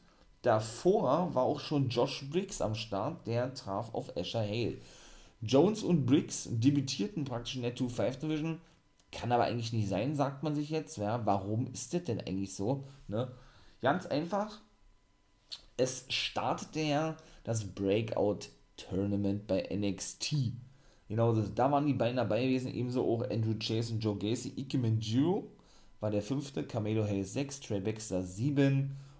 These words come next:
und acht, äh, Duke Hudson. Genauso ist es. Und ja, damit sie die praktisch schon mal präsentieren, so möchte ich's mal sagen, haben sie auch angekündigt gehabt, werden Josh Briggs oder debütierten Briggs und Odyssey Jones in dem Fall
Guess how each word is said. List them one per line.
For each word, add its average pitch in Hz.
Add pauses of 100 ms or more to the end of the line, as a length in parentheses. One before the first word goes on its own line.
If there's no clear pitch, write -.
(100)
und 113
acht, - (140)
äh, 107
Duke 107
Hudson. - (460)
Genauso 123
ist 110
es. - (500)
Und 147 (800)
ja, 165
damit 117
sie 143
die 135
praktisch 131
schon 135
mal 131
präsentieren, 120
so 104
möchte 104
ich's -
mal 98
sagen, 90
haben 110
sie 120
auch 107
angekündigt 123
gehabt, 117
werden 110
Josh 104
Briggs 110
oder 85 (100)
debütierten 113
Briggs 117
und 113
Odyssey 110
Jones 117
in 101
dem 110
Fall 104